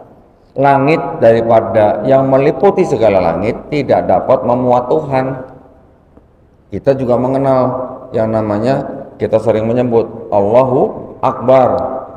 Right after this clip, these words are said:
Akbarnya segede apa? Tidak ada yang pernah bisa membayangkan, ya, besarnya seperti apa. Kita mengenal ada tujuh langit, belum nanti ada Sidratul Muntaha, belum nanti ada Ars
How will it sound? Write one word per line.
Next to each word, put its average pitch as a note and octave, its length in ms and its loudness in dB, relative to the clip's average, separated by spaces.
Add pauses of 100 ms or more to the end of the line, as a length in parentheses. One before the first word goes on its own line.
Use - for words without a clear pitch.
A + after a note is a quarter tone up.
(640)
Akbarnya G2+ 560 -2
segede A2+ 320 2
apa? C3+ 560 0 (320)
Tidak F#2+ 260 0 (140)
ada F#2+ 80 -2
yang F#2 160 -4
pernah F#2+ 240 -2
bisa F#2 160 -4
membayangkan, F2 960 -4
ya, F#2 160 0 (320)
besarnya F#2 480 -2
seperti F2 400 -4
apa. D#2+ 400 -6 (400)
Kita G#2 240 0
mengenal G2+ 560 -2
ada F#2 80 -2
tujuh F#2 320 -4
langit, F2+ 440 0 (420)
belum F#2 240 -2
nanti F#2+ 180 -4
ada F#2 140 0
Sidratul F#2 560 -4
Muntaha, F2+ 800 -4 (180)
belum F#2 240 -2
nanti G2 220 -2
ada F#2+ 260 -6
Ars F#2 300 -4